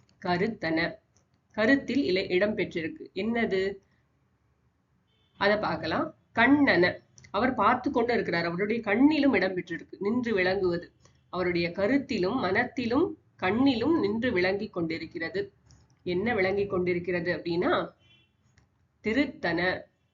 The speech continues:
அதாவது அம்பாளுடைய ஸ்தனங்கள், அம்பாளுடைய இரண்டு ஸ்தனங்களும் இந்த உலகத்துக்கே அன்னத்தை வ-, வழங்குது இல்லையா?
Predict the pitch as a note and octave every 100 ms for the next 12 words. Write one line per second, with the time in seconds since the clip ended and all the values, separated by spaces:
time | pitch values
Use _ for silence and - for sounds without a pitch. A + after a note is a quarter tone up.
0 | _ _ _ E3+ F3 F3 D#4+ G4+ - _
1 | _ - F3 G3+ B3 B3 F#3 F#3 A#3+ -
2 | E3+ E3+ G#3 A#3 F#3 - _ - F3 F3+
3 | F#3 F3 E3+ A3 F4 - _ _ _ _
4 | _ _ _ _ _ F#3+ F#3+ B3 C4 B3+
5 | - F3 G3 B3 A3+ F3 B3+ F4+ - _
6 | F#3 E3 F3 G#3+ A#3 A3+ A3+ - A#3 B3+
7 | C4 C4+ C#4 C#4+ D4+ - _ _ _ _
8 | - F3+ G#3 G#3 G3+ F#3 F3 F#3 F#3 F#3+
9 | F#3+ E3+ F3 F#3 D#3+ -